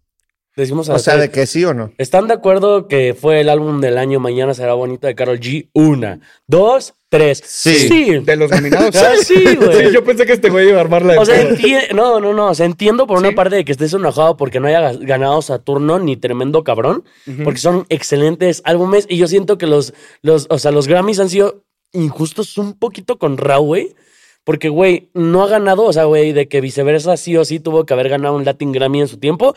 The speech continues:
Speaker 3: Sí.
Speaker 1: Y en vez de nominar Viceversa, en su tiempo nominaron Trap Cake dos, que es más o menos, güey.
Speaker 2: Ajá.
Speaker 1: Y,
Speaker 3: No, es
Speaker 1: güey,
Speaker 3: malo.
Speaker 1: ¿Trap Cake dos?
Speaker 3: Sí, a mí no me
Speaker 1: Pues
Speaker 3: gusta.
Speaker 1: no es malo, pero tampoco es buenísimo, güey.
Speaker 3: Pero no es Viceversa, güey.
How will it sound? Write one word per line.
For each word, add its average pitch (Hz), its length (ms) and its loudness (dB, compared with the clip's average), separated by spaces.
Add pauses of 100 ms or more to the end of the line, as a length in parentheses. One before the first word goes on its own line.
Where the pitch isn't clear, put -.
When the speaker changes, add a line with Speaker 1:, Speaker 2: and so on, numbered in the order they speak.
(120)
Speaker 3:
Sí. - 180 -10
Speaker 1:
Y 180 80 2
en 180 80 4
vez 170 140 0
de 220 100 2
nominar 165 460 2
Viceversa, 175 680 0
en 151 80 0
su 135 100 -8
tiempo 170 360 -2
nominaron 156 560 -4
Trap 160 300 -2
Cake 156 240 -4
dos, 170 200 0
que 175 100 -4
es 156 60 -4
más 165 220 -4
o 147 60 -6
menos, 120 280 -6
güey. 107 200 -8 (340)
Speaker 2:
Ajá. 131 240 -4
Speaker 1:
Y, 185 520 -2
Speaker 3:
No, 135 40 -6
es 175 60 0
Speaker 1:
güey, 202 160 4
Speaker 3:
malo. 147 280 -4 (920)
Speaker 1:
¿Trap 175 180 -4
Cake 185 200 -2
dos? 208 260 -2
Speaker 3:
Sí, 143 160 -12
a 123 80 -10
mí 131 80 -12
no 131 60 -10
me 127 40 -8
Speaker 1:
Pues 302 140 0
Speaker 3:
gusta. 381 100 4
Speaker 1:
no 392 60 4
es 392 60 -2
malo, 349 340 0
pero 185 240 2
tampoco 180 320 -2
es 190 60 -10
buenísimo, 156 500 -4
güey. 107 100 -6
Speaker 3:
Pero 151 140 -4
no 147 60 -2
es 120 60 -8
Viceversa, 131 440 -8
güey. - 180 -20